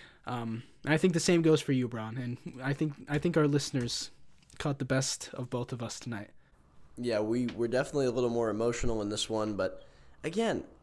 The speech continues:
Speaker 2: there's a lot, there's a lot of reason for it here. We're sitting here at three and six. Which still I haven't wrapped my mind around. And the urgency is high. It's time to start, you know, it's,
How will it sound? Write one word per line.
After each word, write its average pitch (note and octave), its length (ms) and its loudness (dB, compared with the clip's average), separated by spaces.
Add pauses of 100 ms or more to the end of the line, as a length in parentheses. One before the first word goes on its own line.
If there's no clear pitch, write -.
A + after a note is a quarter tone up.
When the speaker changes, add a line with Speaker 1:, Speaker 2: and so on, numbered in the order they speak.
(360)
Speaker 2:
there's B3 200 2
a D4 60 -2
lot, D4 340 -2
there's A#3+ 240 -4
a C4+ 80 2
lot B3+ 180 2
of A#3+ 140 0
reason A#3+ 280 2
for G2 300 -2
it F#2 80 -10
here. G2+ 180 -6
We're A2+ 300 -4
sitting G#3+ 300 -2
here G3 120 2
at D3+ 140 0
three F3 180 0
and D#3 140 0
six. - 520 -4 (480)
Which B2+ 240 -2
still F#3 240 2
I D#3+ 100 6
haven't C#3 260 2
wrapped B2+ 220 2
my A#2+ 100 2
mind A2+ 300 0
around. G2 400 -2 (580)
And A#2+ 340 -2 (180)
the C3+ 180 -4
urgency F#3 520 2
is F3+ 120 0
high. C3 500 0 (320)
It's B2 200 -4
time D3 320 0
to D3+ 80 -2
start, C#3 420 0
you B2 100 0
know, A#2+ 80 -2
it's, B2 240 -4